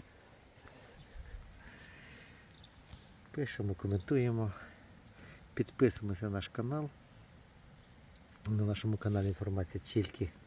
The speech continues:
чесна, тільки перевірена, тільки достовірна. Те, що ми там пишемо про постійний струм, деколи люди пишуть несенітниці про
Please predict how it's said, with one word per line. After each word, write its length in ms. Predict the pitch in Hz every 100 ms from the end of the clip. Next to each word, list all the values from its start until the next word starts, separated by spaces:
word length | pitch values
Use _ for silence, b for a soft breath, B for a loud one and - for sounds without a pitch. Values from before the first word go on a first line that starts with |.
| B B B - - - - - -
чесна, 420 | - 160 - 113
тільки 360 | - 110 - -
перевірена, 640 | - 92 95 120 147 143
тільки 380 | 123 - 113 120
достовірна. 580 | 107 - 110 95 95 95
Те, 140 | -
що 120 | 104
ми 60 | 101
там 120 | 98
пишемо 380 | 95 98 98 95 -
про 140 | 98 90 B B B B -
постійний 520 | 98 - - 98 92
струм, 420 | - - 147 139 - B B B B B B
деколи 280 | 120 104 117
люди 180 | 104 107
пишуть 240 | - 107
несенітниці 640 | 117 - 110 110 101 98 -
про 280 | - 95